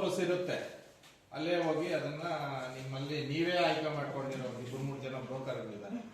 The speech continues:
ಇಲ್ಲಿ, ನೀವೇ ಅಫಿಷಿಯಲ್ಸೇ ಆಯ್ಕೆ ಮಾಡ್ಕೊಂಡಿರತಕ್ಕಂಥ ಬ್ರೋಕರ್ಸ್.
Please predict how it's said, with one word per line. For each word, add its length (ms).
ಇಲ್ಲಿ, 180
ನೀವೇ 240
ಅಫಿಷಿಯಲ್ಸೇ 500
ಆಯ್ಕೆ 280
ಮಾಡ್ಕೊಂಡಿರತಕ್ಕಂಥ 960
ಬ್ರೋಕರ್ಸ್. 400